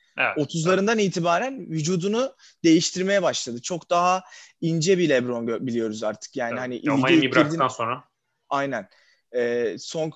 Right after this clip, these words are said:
Speaker 2: şey bölümünde, e, Cleveland ve Lakers bölümünde. Bu arada çok garip bir şey geldi aklıma bugün maç izlerken. LeBron'un şortu biraz uzun normal sezona göre. Normalde biraz daha Nadal gibi ve kısa bir şort görüyorduk. Bugün bir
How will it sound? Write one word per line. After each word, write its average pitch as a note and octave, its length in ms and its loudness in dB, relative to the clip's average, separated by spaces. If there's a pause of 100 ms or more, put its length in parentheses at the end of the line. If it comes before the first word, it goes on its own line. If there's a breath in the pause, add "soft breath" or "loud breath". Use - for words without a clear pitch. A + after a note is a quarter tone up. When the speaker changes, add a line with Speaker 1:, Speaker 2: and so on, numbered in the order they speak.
Speaker 2:
şey D#3 280 -2
bölümünde, C3+ 720 -4
e, B2+ 300 -2 (100)
Cleveland D3+ 400 0 (100)
ve C#3+ 400 0 (120)
Lakers C#3+ 500 -4
bölümünde. C#3 440 -8 (340 soft breath)
Bu E3 140 2
arada B3+ 280 2 (240 soft breath)
çok F3 240 -2
garip G3 200 0
bir F#3+ 60 -6
şey A3 160 2
geldi D#3+ 280 2
aklıma C#3+ 300 -4
bugün D3 160 -4
maç D3 220 -4
izlerken. F3+ 340 -4
LeBron'un F3+ 300 -4
şortu F#3+ 400 -4
biraz G3+ 220 0
uzun F3+ 340 -4 (100)
normal B2+ 320 -2
sezona A#2 360 -10
göre. A#2 220 -6
Normalde D#3+ 480 -2
biraz F3 220 0
daha F3 200 0
Nadal E3+ 380 2
gibi F3 220 -2
ve G3 100 -2
kısa - 280 -6
bir E3+ 40 -2
şort F3+ 280 -4
görüyorduk. E3 300 -4
Bugün E3 300 -4
bir F3 140 -4